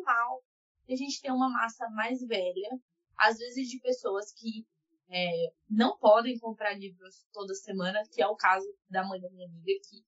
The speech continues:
apesar de pagar o Kindle Unlimited, ela não tem condições de chegar todo mês e pagar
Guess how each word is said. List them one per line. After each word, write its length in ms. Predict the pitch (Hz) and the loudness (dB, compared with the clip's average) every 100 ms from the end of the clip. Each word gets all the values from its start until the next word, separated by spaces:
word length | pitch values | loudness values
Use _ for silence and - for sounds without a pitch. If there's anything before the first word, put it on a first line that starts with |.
| _ | _
apesar 420 | 175 - 196 190 | -4 -2 -2 -2
de 120 | 196 | -4
pagar 280 | - 196 196 | -2 0 2
o 60 | 262 | 0
Kindle 260 | 262 233 | 2 0
Unlimited, 400 | 208 190 190 - 185 | -2 -6 -8 -10 -8
ela 160 | 185 | -8
não 120 | 208 | -8
tem 220 | 269 269 226 | -2 0 0
condições 480 | 240 226 214 196 | 0 -2 -6 -8
de 100 | 190 190 | -8 -4
chegar 400 | 202 185 185 - _ | -2 4 2 2 _
todo 300 | 247 240 277 | 6 6 6
mês 260 | 247 214 226 | 2 2 -2
e 60 | |
pagar 400 | - 214 196 196 | 0 2 4 2